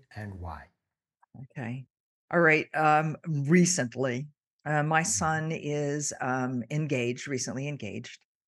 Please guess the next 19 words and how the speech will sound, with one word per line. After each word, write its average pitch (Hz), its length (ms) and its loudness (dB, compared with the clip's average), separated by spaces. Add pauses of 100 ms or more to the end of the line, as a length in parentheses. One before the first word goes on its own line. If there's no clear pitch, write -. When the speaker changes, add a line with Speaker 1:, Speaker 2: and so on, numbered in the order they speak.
(400)
Speaker 2:
And 151 440 -2
watching 190 640 2
the 170 120 0
two 131 320 -4
of 117 120 -4
them 110 500 -6
is 147 200 -4
just, 147 340 0
I 170 60 -2
mean, 196 80 4
I'm 208 80 4
still 302 240 2
getting 302 160 2
emotional 160 520 2
just 135 200 -12
talking 165 360 -2
about 123 160 -2
it. - 60 -2
It's - 140 -6